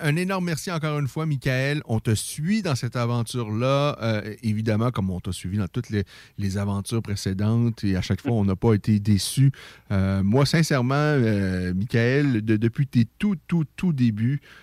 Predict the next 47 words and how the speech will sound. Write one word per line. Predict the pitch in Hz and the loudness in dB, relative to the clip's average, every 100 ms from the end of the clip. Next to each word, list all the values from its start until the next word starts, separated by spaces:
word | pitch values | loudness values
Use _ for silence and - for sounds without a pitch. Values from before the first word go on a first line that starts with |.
| _ - | _ -10
euh, | 98 95 95 92 85 85 85 85 82 80 | -6 -4 -4 -6 -6 -6 -6 -8 -8 -10
on, | 80 73 67 78 76 76 73 76 | -10 -12 -14 -14 -14 -16 -16 -14
on | |
n'a | 87 | -8
jamais | 101 143 185 | -2 2 2
été | 151 | 2
déçus | 131 120 107 - | 4 4 4 -2
par | - 151 | -2 -2
les | 113 | 0
performances | 107 98 107 113 120 | -4 -4 -4 -2 -2
de | 107 | 0
Michael, | 104 101 104 98 104 131 135 | 0 -2 -2 -2 -2 -2 -2
euh, | 117 104 98 92 92 80 | -2 -2 -2 -4 -4 -6
et, | 90 90 107 110 104 | -6 -6 -6 -2 0
et | 101 | 0
on, | 101 104 | -2 -2
on | 107 | -2
voit | 104 139 | 2 4
un | 123 | 4
crescendo, | - 120 - 110 110 117 127 127 135 | 2 -2 0 -2 0 2 2 0 -2
puis | 104 101 | -6 -8
je | - | -4
pense | 110 113 - | -2 -2 -2
que | - 107 110 - - - | -4 -4 -4 -8 -20 -20
tu, | - | -14
tu | - 110 | -4 0
auras | 98 104 135 | 2 4 2
porté | 131 - 135 | 0 -2 -6
les, | 123 117 - - | -2 -4 -6 -16
tu | - | -2
auras | 107 123 143 - | 0 2 0 -2
apporté | 113 - 117 - 151 | 0 0 0 -2 -2
les, | 123 104 | 0 0
les | 107 107 | 0 0
ajustements | 110 120 - 117 120 | 0 0 0 2 2
nécessaires | 113 110 104 123 127 | 0 -2 -2 -2 -2
suite | 120 107 | -4 -4
à | |
ton | 101 107 | -2 -2
dernier | 98 104 | 0 -2
combat, | 104 92 123 | -2 0 0
puis | 110 | -2
de | 95 | -6
toutes | - | -8
les | 135 | -8
façons, | 113 - 139 | -6 -6 -8
c'était, | - 87 64 | -8 -10 -10